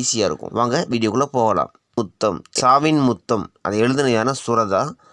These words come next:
எதிர்பாராத முத்தம் எழுதினது பாரதிதாசன். அடுத்து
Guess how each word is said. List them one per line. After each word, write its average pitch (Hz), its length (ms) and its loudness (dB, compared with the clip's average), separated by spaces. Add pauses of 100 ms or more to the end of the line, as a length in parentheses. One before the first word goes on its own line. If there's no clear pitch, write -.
(380)
எதிர்பாராத 143 680 2 (120)
முத்தம் 101 420 -2 (120)
எழுதினது 113 440 0 (240)
பாரதிதாசன். 107 800 0
அடுத்து 110 300 -4